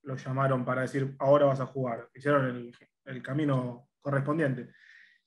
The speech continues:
Y siguiendo un poco por ahí, vos con tu viejo, ¿hablan de fútbol, te da consejos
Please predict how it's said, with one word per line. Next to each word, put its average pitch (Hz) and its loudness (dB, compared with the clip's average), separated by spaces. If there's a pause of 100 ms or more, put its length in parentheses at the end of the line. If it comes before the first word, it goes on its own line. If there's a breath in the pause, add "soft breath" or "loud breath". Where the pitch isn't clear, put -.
(120)
Y 180 4
siguiendo 196 4
un 196 0
poco 196 2
por 170 4
ahí, 143 2 (200)
vos 139 0
con 131 -2
tu 143 2
viejo, 139 0
¿hablan 185 4
de 151 0
fútbol, 160 2
te 143 0
da 175 0
consejos 156 -4